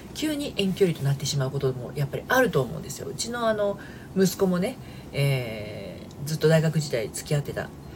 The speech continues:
えー、彼女いたんだけど、えーっと、まあ、息子と、息子が就職した時に、ちょっとこう、地方に行くことがあって、えー、都内に住んでいる彼女とは遠距離になっていった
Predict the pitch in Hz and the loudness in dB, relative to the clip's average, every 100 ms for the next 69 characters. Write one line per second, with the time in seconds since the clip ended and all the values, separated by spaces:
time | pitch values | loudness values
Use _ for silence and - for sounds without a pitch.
0 | - - 110 95 - 151 139 123 156 170 | -14 -12 -10 -8 0 4 4 2 0 4
1 | 160 143 160 202 208 165 - - - 147 | 4 4 2 4 4 4 -10 -14 -6 -2
2 | 147 139 - - - 123 127 - - - | -2 -2 -6 -10 -4 -2 -2 -4 -6 2
3 | 214 175 165 185 165 160 - - - 165 | 6 6 6 2 4 4 2 -2 -4 0
4 | 175 170 175 180 175 185 196 190 196 214 | 2 2 2 0 0 -2 -2 -2 -2 -2
5 | 285 185 - - - 175 180 127 - 170 | -2 -4 -6 -14 -8 0 2 2 2 4
6 | 165 156 127 117 - 139 - 139 127 - | 4 4 0 -6 -10 -10 -4 -2 -2 -4
7 | - - - 269 277 - - - - 139 | -8 -8 4 6 6 2 -12 -14 -6 -2
8 | 139 170 160 135 127 - 151 139 151 175 | 2 4 4 2 -2 -2 0 2 0 2
9 | 180 147 - 233 143 - 175 175 180 151 | 0 0 2 2 2 0 2 4 4 2
10 | 139 143 156 - 120 95 165 165 - - | 2 2 2 0 -4 -4 -4 -4 -4 2
11 | 269 | 2